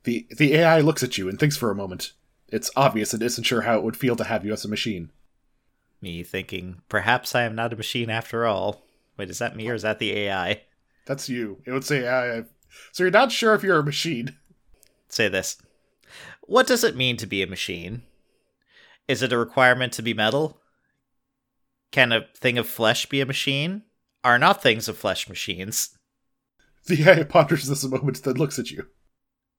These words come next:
Speaker 2: So tell me, what is it that you know about the nature of real-,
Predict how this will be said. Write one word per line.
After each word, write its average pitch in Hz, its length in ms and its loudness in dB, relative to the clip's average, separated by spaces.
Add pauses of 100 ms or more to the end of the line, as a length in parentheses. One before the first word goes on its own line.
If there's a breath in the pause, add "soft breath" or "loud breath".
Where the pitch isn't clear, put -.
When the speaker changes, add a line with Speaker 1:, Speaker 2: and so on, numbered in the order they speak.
Speaker 2:
So - 200 -4
tell 160 260 0
me, 156 240 -2
what 127 200 -6
is 143 120 -6
it 147 120 -8
that 135 200 -4
you 127 60 -12
know 120 200 -4
about 117 240 -4
the 120 80 -10
nature 113 320 -6
of 101 60 -14
real-, 107 300 -8